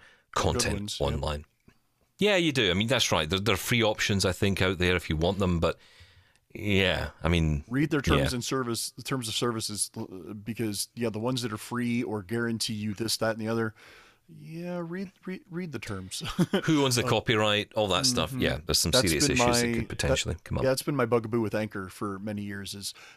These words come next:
Speaker 2: they say a lot of good things. They do do a lot of good things, but their terms make me really nervous about, like you said, who owns what and what can they do and what can, can they control. Um, I've been paying for Blueberry for my, uh,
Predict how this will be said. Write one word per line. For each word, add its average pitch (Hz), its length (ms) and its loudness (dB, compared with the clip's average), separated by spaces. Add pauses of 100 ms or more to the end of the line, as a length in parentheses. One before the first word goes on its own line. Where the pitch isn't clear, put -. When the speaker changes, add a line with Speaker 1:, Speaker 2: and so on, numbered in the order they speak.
Speaker 2:
they 117 100 0
say 127 240 -2
a 123 80 4
lot 113 160 4
of 107 60 -2
good 110 140 -2
things. 123 240 -2
They 233 140 2
do 247 280 -2
do 233 260 -2
a - 20 -2
lot 117 160 2
of 110 60 -4
good 107 180 -4
things, 107 300 -4
but 180 560 4
their 143 480 -6
terms 123 460 -2
make 120 200 -4
me 113 120 -4
really 107 260 -4
nervous 104 320 -4
about, 107 320 0 (300)
like 113 100 -6
you 113 80 -6
said, 104 220 0
who 120 220 0
owns 104 280 -4
what 117 320 4
and 104 140 -4
what 107 160 -4
can 117 100 -6
they 101 120 -6
do 113 320 -2
and 104 120 -4
what 101 180 -8
can, 104 140 -14
can 104 220 -8
they 104 100 -8
control. 107 560 -2 (400)
Um, 104 460 -4
I've 120 160 0
been 117 120 -2
paying 110 460 0
for 107 300 -4
Blueberry 107 640 0
for - 200 -6
my, 104 360 -4
uh, 58 320 -8